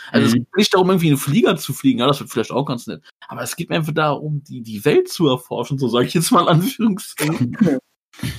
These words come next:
Speaker 1: Darauf hab ich richtig Bock. Also ich weiß nicht, ob euch das, ihr kennt, also ihr habt davon
Speaker 2: Ja.
Speaker 1: gehört, das Spiel, ne? Ich weiß nicht,
Speaker 2: Also
Speaker 1: ob ihr
Speaker 2: ich muss nur erst mal was ausprobieren, das ist der Microsoft Flight Simulator.
Speaker 1: Was hab, ich hab Euro gesagt, ne?
Speaker 2: Ja, ja.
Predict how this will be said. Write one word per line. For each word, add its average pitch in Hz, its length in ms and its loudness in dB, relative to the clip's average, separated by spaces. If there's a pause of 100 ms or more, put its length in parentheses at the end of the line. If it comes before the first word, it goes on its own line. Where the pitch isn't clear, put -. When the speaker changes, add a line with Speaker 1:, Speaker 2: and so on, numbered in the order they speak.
(280)
Speaker 1:
Darauf 131 260 -2
hab 151 120 2
ich - 160 -4
richtig 196 280 0
Bock. 120 140 2
Also 117 160 0
ich - 100 -4
weiß 180 140 2
nicht, - 80 -4
ob - 140 -2
euch 175 180 2
das, - 400 -4 (180)
ihr 131 140 -4
kennt, 156 400 -2
also 113 140 -2
ihr 113 40 0
habt - 120 -2
davon 120 140 2
Speaker 2:
Ja. 113 140 4
Speaker 1:
gehört, 139 200 2 (120)
das - 100 -8
Spiel, - 220 -6
ne? 147 140 -2 (180)
Ich - 120 -8
weiß 143 100 4
nicht, 156 100 4
Speaker 2:
Also 139 120 4
Speaker 1:
ob 127 80 0
ihr 330 160 2 (580)
Speaker 2:
ich 131 140 2
muss 151 160 2
nur 147 100 4
erst 135 240 0
mal 135 160 0
was 120 140 -2
ausprobieren, 113 400 -4
das 104 180 -2
ist - 100 -14
der 104 80 0
Microsoft 101 680 -4 (140)
Flight 95 240 -10
Simulator. 104 680 -8
Speaker 1:
Was - 120 -10
hab, 123 120 0
ich - 120 -2
hab 110 100 2
Euro 135 220 4
gesagt, 107 300 -2
ne? 147 180 -4 (220)
Speaker 2:
Ja, 104 120 -2
ja. 110 300 -4